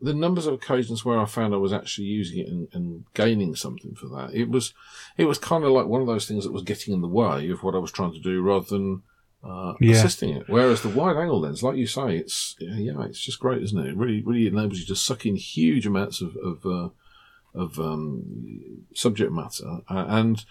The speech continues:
Speaker 2: Yeah.
Speaker 1: some of them are just quite beautiful. They really are, really lovely pictures that, that it comes out with. They've done a good job with it.
Speaker 2: Yeah, and it goes to show that actually the content of the photo is more important than the out-and-out quality of the sensor,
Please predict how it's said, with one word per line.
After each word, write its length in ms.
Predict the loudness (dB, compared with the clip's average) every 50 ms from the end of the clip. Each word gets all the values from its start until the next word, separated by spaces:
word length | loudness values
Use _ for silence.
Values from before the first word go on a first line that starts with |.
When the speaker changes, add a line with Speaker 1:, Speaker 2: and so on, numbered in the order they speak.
| 0 4
Speaker 2:
Yeah. 220 | 6 8 8 8
Speaker 1:
some 180 | 8 6 4 4
of 100 | 2 0
them 140 | -2 -2 -2
are 80 | -2
just 240 | -2 -4 -8 -10 -10
quite 240 | -6 -4 -4 -4 -2
beautiful. 380 | 0 -2 -2 -2 -4 -8 -10
They 100 | -6 -4
really 220 | -4 -2 -2 -2 -2
are, 180 | -2 -4 -4 -6
really 220 | -6 -6 -4 -4
lovely 320 | -4 -4 -4 -4 -4 -6 -6
pictures 380 | -6 -8 -10 -10 -12 -12 -10
that, 160 | -10 -10 -10 -10
that 140 | -10 -10 -10
it 100 | -10 -12
comes 240 | -10 -10 -10 -8 -8
out 160 | -8 -8 -8
with. 120 | -8 -6
They've 160 | -6 -6 -4 -4
done 100 | -4 -4
a 80 | -2
good 160 | -2 -2 -2
job 220 | 0 0 0 0 -2
with 120 | -4 -8
it. 120 | -10 -10 -2
Speaker 2:
Yeah, 380 | 4 6 6 6 6 6 4 2 4 4
and 80 | 4
it 80 | 6 8
goes 240 | 8 6 6 4 2
to 80 | -2
show 400 | 0 4 6 8 8 8 8 6
that 140 | 6 4 2
actually 720 | 0 -2 -2 -2 -2 0 4 4 6 6 4 4 0 -2 _ -14 -20 -20 -20 _ _ -20 -20 _
the 380 | 2 6 8 8 10 8 6 0 _ 0
content 640 | 2 4 6 4 4 4 4 6 6 6 6 4 2 2
of 160 | 2 2 4 4
the 80 | 2
photo 540 | 0 2 4 4 4 2 2 2 2 4 4
is 180 | 4 4 4 4
more 260 | 6 8 8 8 8
important 840 | 8 6 4 4 6 6 6 6 6 4 2 0 0 0 -2 -2 0
than 180 | 0 2 2
the 160 | 2 2 4
out-and-out 580 | 4 4 4 4 4 2 4 4 4 4 2 0
quality 560 | 2 4 6 6 6 6 4 4 4 4 4
of 120 | 4 2 0
the 80 | 0
sensor, 580 | 4 6 6 6 6 4 0 0 2 2 0